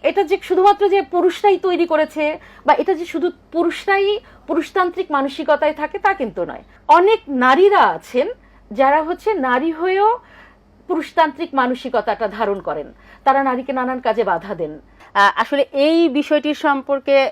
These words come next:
Speaker 2: মাহবুব আপা, আপনি কি বলতে চাচ্ছেন? যে আপা, যে ইশরাত আপা যে বিষয়টি বলছেন যে, আহ, আমাদের যে সিস্টেমটি, এই সিস্টেমটি শুধুমাত্র যে পুরুষতান্ত্রিক বলেই যে এরকম তা না, আমাদের সিস্টেমে কিন্তু নারীরাও এই বাধাগুলো সৃষ্টি করছে।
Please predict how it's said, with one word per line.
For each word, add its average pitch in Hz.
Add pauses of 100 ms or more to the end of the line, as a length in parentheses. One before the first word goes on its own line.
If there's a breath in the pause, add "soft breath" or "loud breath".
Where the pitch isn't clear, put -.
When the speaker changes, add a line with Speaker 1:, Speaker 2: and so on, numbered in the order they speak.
Speaker 2:
মাহবুব 247
আপা, 254
আপনি 240
কি 240
বলতে 190
চাচ্ছেন? 170
যে 196
আপা, 196 (180)
যে 202
ইশরাত 226
আপা 208
যে 202
বিষয়টি 175
বলছেন 160
যে, 175 (420 loud breath)
আহ, 170 (400)
আমাদের 214
যে 254
সিস্টেমটি, 226
এই -
সিস্টেমটি 269
শুধুমাত্র 285
যে 269
পুরুষতান্ত্রিক 285
বলেই 269
যে 247
এরকম 226
তা 190
না, 185 (280 loud breath)
আমাদের 262
সিস্টেমে 302
কিন্তু 277
নারীরাও 269
এই 262
বাধাগুলো 214
সৃষ্টি 254
করছে। -